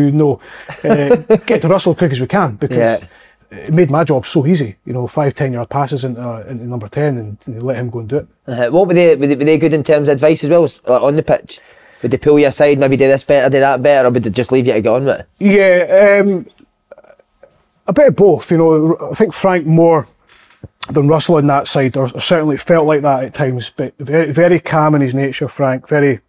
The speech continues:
Speaker 1: very, again, very humble, very nice. Told you a lot about of his experiences of his football career and very down to earth. You know, he used to always never slaughtered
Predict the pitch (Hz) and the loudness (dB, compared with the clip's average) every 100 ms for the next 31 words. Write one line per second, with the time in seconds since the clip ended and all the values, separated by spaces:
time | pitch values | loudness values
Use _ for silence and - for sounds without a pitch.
0 | _ _ _ _ _ _ _ - 147 120 | _ _ _ _ _ _ _ -6 -4 -2
1 | 147 143 135 135 120 139 135 127 123 131 | -2 0 0 0 -2 -2 -2 -4 -6 -6
2 | 135 123 - - - _ - _ _ _ | -6 -8 -16 -20 -20 _ -20 _ _ _
3 | _ _ _ - 165 151 139 147 147 143 | _ _ _ -2 0 2 2 2 2 0
4 | 135 135 - 131 110 151 147 - - 160 | 0 -4 -6 -10 -2 -2 -2 -4 -4 0
5 | 156 160 151 156 127 143 127 147 131 160 | 2 2 0 -2 -2 -8 -4 -4 -2 -2
6 | 156 151 - 143 151 151 135 120 110 _ | 0 -2 -2 0 2 2 -2 -6 -12 _
7 | _ _ _ _ _ _ _ 139 147 156 | _ _ _ _ _ _ _ -4 0 0
8 | 143 147 120 123 151 117 - 123 120 135 | 2 -2 -2 -2 0 -2 -6 -6 -4 -4
9 | 139 156 - 170 147 123 113 - _ _ | -6 -6 -2 0 0 0 -6 -12 _ _
10 | _ _ _ 147 180 180 - - - 165 | _ _ _ -6 -6 -6 -8 -12 -4 0
11 | 165 151 110 | 2 0 -4